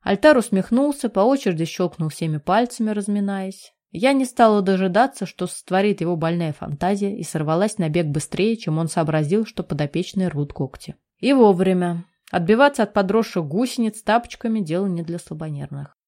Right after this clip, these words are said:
Во-первых, гусеницы мало того, что быстрые, так ещё и противные.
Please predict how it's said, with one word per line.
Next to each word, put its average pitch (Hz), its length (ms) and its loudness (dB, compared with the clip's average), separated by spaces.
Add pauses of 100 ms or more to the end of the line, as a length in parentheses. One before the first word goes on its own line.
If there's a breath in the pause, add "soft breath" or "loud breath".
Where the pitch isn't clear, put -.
Во-первых, 254 520 4
гусеницы 220 520 -2
мало 185 320 0
того, 156 260 -4
что - 180 -10
быстрые, 160 480 -8
так 165 200 -14
ещё 151 240 -10
и - 20 -10
противные. 147 680 -10